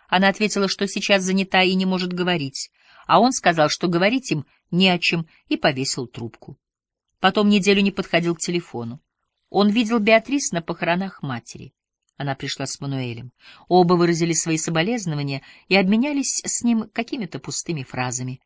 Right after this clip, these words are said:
Спустя годы Андреас узнал, что Беатрис снова встретилась со своим бывшим приятелем и вышла за него замуж.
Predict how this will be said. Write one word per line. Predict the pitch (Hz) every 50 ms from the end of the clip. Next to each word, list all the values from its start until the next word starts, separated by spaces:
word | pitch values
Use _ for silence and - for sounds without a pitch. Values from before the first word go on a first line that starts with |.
| _ _ _ _ _ _ _
Спустя | - - - - - 190 - - - 165 170
годы | 175 165 190 214 208 233 233
Андреас | 233 226 220 226 233 226 220 - -
узнал, | 214 196 - 208 214 208 202
что | - - 202
Беатрис | 190 196 202 202 202 - 214 208 - -
снова | - 254 285 302 269 165 139 123 _ - - - _ _ _ _ _
встретилась | - - - - 190 190 180 185 156 151 151 151
со | - 156
своим | - - 160 160 156 147
бывшим | 151 143 - - - 147 127
приятелем | - 139 139 151 196 226 226 - - 220 214 202 - _ _ _ _ _ _
и | - 269
вышла | 254 175 156 156 - - - 165
за | 156 143
него | 131 127 120 127 135
замуж. | 123 113 120 113 113 113 - - - - -